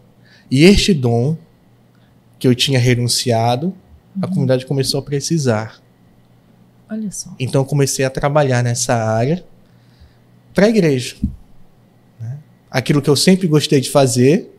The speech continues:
Speaker 1: eu renunciei pra uma coisa muito maior, lógico, mas Deus é tão bom, né? Deus é tão maravilhoso que tudo que a gente renuncia por Ele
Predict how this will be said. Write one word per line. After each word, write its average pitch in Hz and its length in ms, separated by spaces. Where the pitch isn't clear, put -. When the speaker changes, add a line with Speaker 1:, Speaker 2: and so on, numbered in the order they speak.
Speaker 1:
eu 135 80
renunciei 139 400
pra 139 100
uma 127 120
coisa 123 240
muito 131 360
maior, 120 580
lógico, 120 640
mas 147 240
Deus 156 220
é 151 80
tão 214 280
bom, 110 300
né? 139 200
Deus 135 220
é 135 40
tão 165 160
maravilhoso 139 680
que 135 160
tudo 247 320
que 185 100
a 160 40
gente 156 280
renuncia 131 560
por 127 180
Ele 147 380